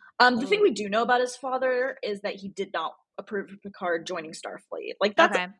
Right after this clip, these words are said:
Speaker 1: we, we don't know much. Um, so we don't know. But I know Patrick Stewart, the person, is very, very,
Speaker 2: Yes.
Speaker 1: very strong. Like, he's a strong advocate against domestic violence. He's a strong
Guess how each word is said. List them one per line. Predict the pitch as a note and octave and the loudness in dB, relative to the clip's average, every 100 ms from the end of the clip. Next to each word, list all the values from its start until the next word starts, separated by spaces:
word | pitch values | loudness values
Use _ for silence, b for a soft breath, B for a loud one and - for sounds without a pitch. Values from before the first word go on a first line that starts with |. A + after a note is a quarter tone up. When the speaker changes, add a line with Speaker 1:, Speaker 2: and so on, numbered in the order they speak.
| _ _ | _ _
Speaker 1:
we, | G3+ F#3 G#3+ G#3+ | -4 -2 -2 0
we | G#3+ | 4
don't | B3 C4 F#3 | 4 4 2
know | D#3+ | -4
much. | B2 A2 - - - - | -6 -10 -14 -14 -14 -8
Um, | G3+ F3+ | -6 -4
so | G3 B3 | -6 -8
we | B3 | -6
don't | B3+ G3 | -6 -4
know. | G3 | -6
But | F#3 G3 - | -4 -4 -2
I | A#3+ | -2
know | A3+ A3 A#3+ | -4 -2 -2
Patrick | B3+ A#3+ - - | -4 -10 -12 -14
Stewart, | - F#3+ F#3+ - | -10 -6 -6 -6
the | - | -6
person, | F4 A#4 G3 E3 G3+ - _ _ _ _ | -2 -2 -2 -6 -8 -12 _ _ _ _
is | A3+ A3 G3 | -4 -4 -4
very, | G#3+ G3+ F#3+ F3+ A3+ A3+ A#3 A#3 G3+ F3+ E3+ | -8 -8 -8 2 6 6 4 0 -6 -10 -6
very, | G3+ F#3+ F#3+ G3 | -6 -6 -8 -10
Speaker 2:
Yes. | G3 F3+ | -12 -2
Speaker 1:
very | G#3+ G3+ F3+ F3+ F3+ F#3 - _ | 0 0 0 -2 -6 -8 -14 _
strong. | - - - A#3+ A3 G#3 - | -16 -14 -4 0 2 2 2
Like, | A#3+ A#3 | 0 0
he's | G#3+ | -6
a | |
strong | - - B3+ A#3+ - | -10 -2 2 2 0
advocate | F3+ F3+ G3 G#3+ F3 E3+ - | -4 -4 -10 -8 -6 -6 -6
against | G#3+ A3 F3+ G3 - - | -4 -4 -4 -10 -16 -14
domestic | G3 F3+ - | -10 -10 -10
violence. | - D#3 D3+ F#3+ | -8 -6 -6 -10
He's | E3+ | -14
a | |
strong | - F3 | -8 -8